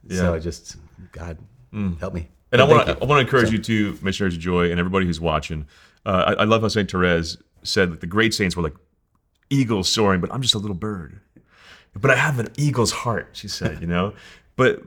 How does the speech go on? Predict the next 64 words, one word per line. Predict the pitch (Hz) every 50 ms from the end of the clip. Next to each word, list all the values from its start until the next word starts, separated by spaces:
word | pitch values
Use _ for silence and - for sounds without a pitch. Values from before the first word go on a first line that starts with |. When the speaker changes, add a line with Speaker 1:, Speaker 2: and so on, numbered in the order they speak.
| - _ -
Speaker 1:
uh, | 123 117 113 113 117 -
and | 131 131
I, | 131 139 151 143 147 135
she | - 170 147
probably | - 170 165 160 147
described | 135 131 - 151 139 127
you | 131 127
that | 107 85
way, | 85 85
or | 98 113
probably | 131 - 190 190 202
does. | 175 160 240 226 120 87 87 90 - -
You | 127
know, | 127 135
it's | 151 151
Speaker 2:
Yeah, | 165
Speaker 1:
like, | 135
here's | 151 190 180 170
Speaker 2:
yeah. |
Speaker 1:
a | 135
great | 123 160 160 -
missionary | 135 143 139 - 139 113 98 90 82 78 85 95 - - - 107
and, | - 120 117 117 -
and | - 113 117 113 107
reaching | 127 156 156 - 156 131 120
so | 110 - - 160
many | 160 160 151 139
people, | 127 110 - 147 156 123 117 104
m-, | 101 104 117 113
more | - 135 139 143
people | 147 151 135 127 120
than, | 113 110 107 107 104 - - _ -
uh, | 107 107
than | 95 104 120 113
anybody's | 110 165 190 151 147 131 101 113
reached | 113 104 - -
through | - 107 95
digital | 98 135 131 131 139 123
ministry, | 123 135 131 117 - 107
or | 117
almost | 147 131 139 120 104
anybody. | 104 98 87 82 85 80 80 82
You | 95
know, | 98 95
Fulton | 92 - - 135 117 120
Sheen's | 110 - 117 101
got | 85 87 85
us | 85 -
all | 98 90 80
beat. | 85 85 78 - -
Speaker 2:
Yeah. | 87 87 85 78 76 - - -
Speaker 1:
Uh, | 117 110 104 104
but, | 98 98 139 135 123 90 - - - - - _ _ _ -
um, | 120 120 113 113 110 107 98 92 87 _ _ _ _ _ _ _ _ _ _ - - 120
she, | 117 - - 147
she'd | 139 - 170 151
look | 143 160 190 175
at | 180
you | 117
and | 131 120
say | 117 156 147
that, | 131 110 - -
and | - 123 120
yet | 120 131 160 185 180 147 -